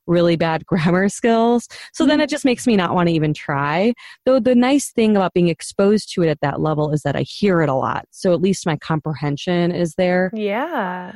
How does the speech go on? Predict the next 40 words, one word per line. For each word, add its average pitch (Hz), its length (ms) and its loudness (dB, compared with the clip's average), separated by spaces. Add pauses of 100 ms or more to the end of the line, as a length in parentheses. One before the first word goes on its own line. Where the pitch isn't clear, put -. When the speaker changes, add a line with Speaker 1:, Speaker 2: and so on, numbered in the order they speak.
Speaker 1:
more 208 320 4
than 190 160 2
it 175 120 2
is 160 180 0
here. 170 380 0
'Cause, 143 420 -4
you 160 140 0
know, 143 260 0
and, 170 140 0
you 180 80 2
know, 175 80 2
now 170 140 2
that 160 100 0
I 160 40 2
don't 151 160 0
live 156 200 0
with 156 80 -4 (160)
any 175 160 2
family 170 800 0
that 160 180 -6
speaks - 280 -10
Gujarati, 151 680 -2
like, 151 240 -4
I 151 60 -2
just 160 180 -2
don't 143 160 -2
hear 156 260 -2
it 160 80 0
as 180 160 0
much. 202 260 -2
So 175 160 0
it 180 60 2
is 196 160 0
really 185 220 2
nice 151 220 -2
to 165 100 -10
hear 156 320 -2
it 165 80 2
a 175 40 0
lot 190 240 0